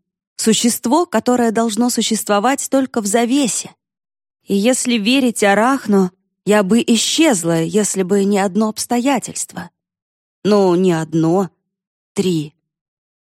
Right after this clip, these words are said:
Я смотрю на трёх парней, столпившихся вокруг меня. Именно они удерживают меня здесь.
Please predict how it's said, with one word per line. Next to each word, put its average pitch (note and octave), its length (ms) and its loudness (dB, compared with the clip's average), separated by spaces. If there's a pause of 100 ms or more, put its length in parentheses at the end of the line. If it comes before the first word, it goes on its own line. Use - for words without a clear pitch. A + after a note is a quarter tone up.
(260)
Я G#3 120 -2
смотрю F#3+ 440 -4
на F3+ 160 -2
трёх F#3 340 -6
парней, F#3+ 380 -2
столпившихся E3 800 -6
вокруг D#3 360 -8
меня. E3 380 -4 (840)
Именно A3+ 520 4
они G#3+ 420 2
удерживают D#3+ 800 -2
меня E3+ 260 2
здесь. D#3 500 -8